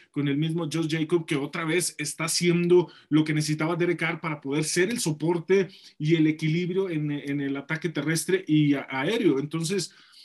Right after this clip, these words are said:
veo muy bien a Derek Carr, me gusta, lamentablemente pierden a Darren Waller, bueno, al menos no fue activado la semana anterior,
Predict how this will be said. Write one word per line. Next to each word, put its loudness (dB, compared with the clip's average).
veo 4
muy 2
bien 2
a -2
Derek -2
Carr, -2
me 0
gusta, -4
lamentablemente -2
pierden -2
a -6
Darren -4
Waller, 0
bueno, -2
al -8
menos -4
no 0
fue -8
activado -2
la -2
semana -4
anterior, 0